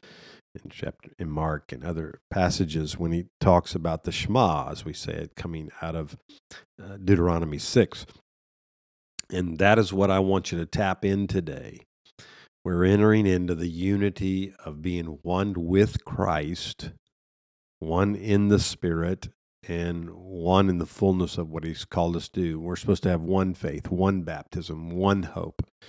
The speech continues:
But, you know, people always use this day, most people do, to have New Year's resolutions, right? We call them.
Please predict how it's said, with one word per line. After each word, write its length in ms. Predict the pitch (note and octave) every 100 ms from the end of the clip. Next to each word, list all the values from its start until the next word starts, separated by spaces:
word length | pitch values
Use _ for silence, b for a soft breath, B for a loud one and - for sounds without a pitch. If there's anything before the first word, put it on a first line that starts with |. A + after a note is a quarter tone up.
| B B B B _ -
But, 220 | G#2+ A2+ _ _ _ _ _ _ -
you 200 | C#3 A2+
know, 300 | G#2+ G2+ - _ _ _
people 340 | - C3+ A#2+ G2+
always 560 | F#2+ G2 G2+ F#2 -
use 360 | G#2 G#2+ C3+ -
this 260 | G2+ D#2+ -
day, 560 | F2 D#2+ D2+ F#2+ A#2+
most 360 | F2+ F2+ E2+ -
people 260 | D#2+ - -
do, 360 | - - G2+ - _ -
to 440 | G2+ F2+ F2 E2 A1+ C2+ -
have 140 | F2
New 160 | F2+ A#2
Year's 320 | A2+ A2+ F2+
resolutions, 920 | G2 F#2 F#2 F#2 F2 - C2 - -
right? 180 | E2+ D#2+
We 100 | D#2+
call 320 | - E2+ D#2
them. 260 | D2 -